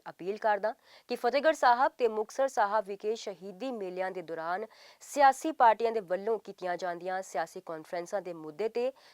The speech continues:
ਸਥਿਤੀ ਸਪਸ਼ਟ ਕਰਨ।" ਮੁਕਤਸਰ ਸਾਹਿਬ ਵਿਖੇ ਮਾਘੀ ਮੇਲੇ ਮੌਕੇ ਸੱਤਾਧਾਰੀ ਆਮ ਆਦਮੀ ਪਾਰਟੀ, ਸ਼੍ਰੋਮਣੀ ਅਕਾਲੀ ਦਲ ਤੇ ਭਾਰਤੀ ਜਨਤਾ ਪਾਰਟੀ ਨੇ ਸਿਆਸੀ ਕਾਨਫਰੰਸਾਂ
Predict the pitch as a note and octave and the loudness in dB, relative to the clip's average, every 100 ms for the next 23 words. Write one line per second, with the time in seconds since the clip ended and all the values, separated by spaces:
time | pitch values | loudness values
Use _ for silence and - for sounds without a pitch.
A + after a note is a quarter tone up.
0 | - - - C#4+ D#4+ D#4 - A#3+ - - | -20 -8 -4 -2 -2 -2 2 2 2 -8
1 | D3+ C#3+ - - A#3+ - C4+ C4+ A#3+ B3+ | -8 -10 -12 -4 -2 2 4 8 8 8
2 | B3+ D4 C#4+ G#3+ G#3 B3 A#3+ A3 A3+ G3+ | 4 -4 -2 0 0 -2 -2 0 0 0
3 | G3 A3+ A3 G#3+ G3+ G3+ F#3+ F3+ G#3 G#3 | 0 -2 -2 -4 -4 0 -2 -2 -6 -10
4 | - - - A3+ C4+ C#4 B3+ B3 A#3+ F#3 | -14 -2 6 8 10 8 6 4 0 0
5 | E3+ G3 G#3+ - A#3+ B3 C4 B3 G#3+ F#3 | 0 -6 -6 -2 0 0 2 2 2 -2
6 | E3 F3+ A3 A3+ G3 F#3+ B3+ C4 B3 A#3+ | -4 -4 -2 2 2 0 -2 -2 0 2
7 | G#3 G3+ A3 A3+ B3 - A3+ A3+ D4 C#4 | 2 2 -2 -2 -2 2 4 4 -2 -2
8 | A3 G3 G#3 G3+ A3 | -2 -2 -6 -4 -2